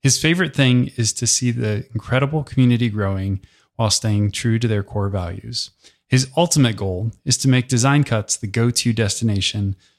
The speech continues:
for every designer online. So, Tom, I'm really curious to hear more about your curated marketplace that you have created, and of course, your, your story and your podcast. But,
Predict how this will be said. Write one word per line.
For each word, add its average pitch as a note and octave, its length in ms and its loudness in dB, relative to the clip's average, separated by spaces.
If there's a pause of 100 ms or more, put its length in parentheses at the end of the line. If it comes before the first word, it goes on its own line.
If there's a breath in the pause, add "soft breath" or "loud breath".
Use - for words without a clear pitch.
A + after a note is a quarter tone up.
(160)
for C3 180 0
every D3 260 4
designer A2+ 480 4
online. G#2+ 600 0 (440 soft breath)
So, B2+ 300 0
Tom, D3 380 2
I'm C3+ 240 6
really D3 260 4
curious B2+ 440 0
to A#2+ 100 -4
hear A2 180 0
more A2+ 300 0
about G#2+ 400 -2
your A2 340 -2
curated A#2+ 560 -2
marketplace G#2+ 760 -4
that A2 140 -12
you G#2 180 -6
have G2+ 320 -6
created, G#2+ 760 -6
and A2+ 100 0
of A2 140 -2
course, - 400 -6
your, G#2+ 380 -4 (440)
your A#2 140 -2
story A#2 400 0
and A#2+ 260 2
your C3+ 120 2
podcast. D#3+ 760 -4
But, A2 280 -8